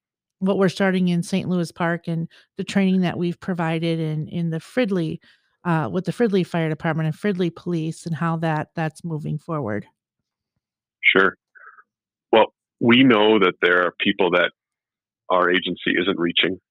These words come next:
Speaker 2: We know that they're out there. The question is, who is connecting with them in the community? And sometimes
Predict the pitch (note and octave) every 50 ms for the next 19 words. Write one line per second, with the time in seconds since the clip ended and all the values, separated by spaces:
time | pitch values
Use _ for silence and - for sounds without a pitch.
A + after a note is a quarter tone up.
0 | _ _ - F2+ E2+ F2 F2+ F2 F2 F2 - G2 F2+ E2+ E2+ E2 D#2+ - - -
1 | F2+ F#2+ G#2 - _ _ - - - - - B2+ D#3 - - C3+ A2 G#2 G2 F#2+
2 | - - - _ _ _ - - - - _ _ _ _ _ - - - B2 -
3 | G2 G#2 A2 G#2 - - - F#2+ F2 - - F2+ F2 E2+ E2 - F2+ E2+ E2 E2
4 | E2 E2+ - - - F2+ E2 D#2+ E2 E2 D#2+ E2 D#2+ E2 - - - F2 - -
5 | G2 F#2+ F#2+ F2